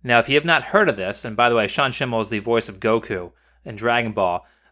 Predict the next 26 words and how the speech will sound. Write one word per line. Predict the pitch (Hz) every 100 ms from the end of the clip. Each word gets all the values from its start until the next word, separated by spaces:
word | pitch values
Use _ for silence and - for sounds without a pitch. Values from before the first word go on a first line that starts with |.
| _
but | 127
if | 113
you | 147
have | 160
not | 175 -
heard | 185 151
of |
this, | 104 101 - -
you | 135 123
have | 117 -
probably | - 160 151 156 139
been | 127 120
living | 127 127
under | 120 110 107
a |
rock | 98 104 107 -
or | 113 107
you | 101
don't | 107 101
watch | 98 98 -
anime. | 131 107 90 - _ _ _ _ _ _ _ _ _ -
But | 151 101 - - _ _ -
a | 127
few | - 143
days | 156 170 175
ago, | 127 104 95 95 98